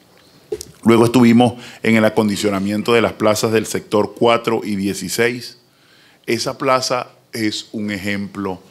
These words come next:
de maravinos conscientes y, por supuesto, de vecinos conscientes que están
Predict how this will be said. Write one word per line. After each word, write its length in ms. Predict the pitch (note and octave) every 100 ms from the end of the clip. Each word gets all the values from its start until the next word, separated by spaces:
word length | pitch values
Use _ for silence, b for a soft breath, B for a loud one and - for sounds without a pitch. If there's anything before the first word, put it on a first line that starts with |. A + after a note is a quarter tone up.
| B B -
de 180 | G2
maravinos 640 | F#2 F#2 F#2 G2 G2+ G#2 -
conscientes 1040 | F#2 E2+ - G2+ G2 F#2+ - F#2+ - - B B _
y, 120 | A#2
por 260 | - G#2 G2
supuesto, 840 | G2+ - - G#2+ G#2 - G#2+ G#2
de 520 | G#2 F#2+ G#2 A2 G#2+ B B B _
vecinos 720 | G2 F#2+ - A#2+ A2+ A2 G#2+
conscientes 920 | - F#2 F2+ D#2+ A2+ A2 A2 G#2+ G#2+ -
que 140 | G2
están 440 | - A2 G#2 G#2